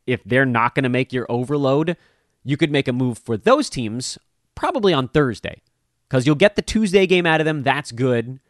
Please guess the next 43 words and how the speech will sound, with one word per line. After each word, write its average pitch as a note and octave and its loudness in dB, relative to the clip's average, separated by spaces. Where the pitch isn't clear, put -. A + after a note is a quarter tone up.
That's C#3 -2
effectively D#3 0
like C3+ -2
getting B2 0
the G2+ -2
Monday A#2 0
game A#2+ -4
out G#2 0
of F2+ -8
one G#2 -2
of A#2 -4
these B2 -4
teams. C3 -4
And A#2+ -2
then A#2 0
on G#2+ -2
Thursday, F#3+ 4
you B2+ -2
look C3 -4
ahead D3 0
and C#3+ -2
you're C#3 -4
like, B2 -2
"Okay, A#2+ -4
well, G#2 -4
they're A#2+ -2
only C#3+ -4
gonna B2 -4
get G#2+ -4
in G#2+ -6
my F#2 -4
lineup G2 -6
on D#2+ -10
Friday." A2+ 2
If - -8
I A#2+ 2
pick C3 -2
up A2 -4
someone A2 -6
that F#2+ -2
goes F#2 -6
Thursday, A2 -2
Saturday, C3 0